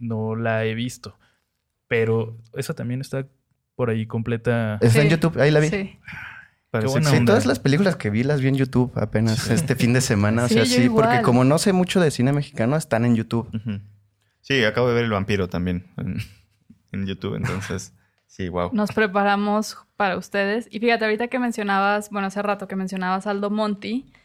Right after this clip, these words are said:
Speaker 3: eh, vi una película que se llama Misterios de la Magia Negra, que es del cincuenta y ocho,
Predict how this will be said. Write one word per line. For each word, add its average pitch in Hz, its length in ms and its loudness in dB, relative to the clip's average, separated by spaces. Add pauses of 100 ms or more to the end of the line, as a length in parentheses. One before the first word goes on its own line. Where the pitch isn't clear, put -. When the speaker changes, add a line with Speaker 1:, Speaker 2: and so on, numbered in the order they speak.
(360)
Speaker 3:
eh, 190 800 0 (520)
vi 214 200 0
una 226 240 2
película 208 360 -2
que 208 80 -12
se 208 100 -6
llama 196 220 0
Misterios 208 640 -2
de 220 60 -2
la 208 100 0
Magia 190 280 -4
Negra, 196 300 -4
que 196 100 -10
es 190 60 -6
del 196 160 -6
cincuenta 190 440 -6
y 196 60 -2
ocho, 202 380 -4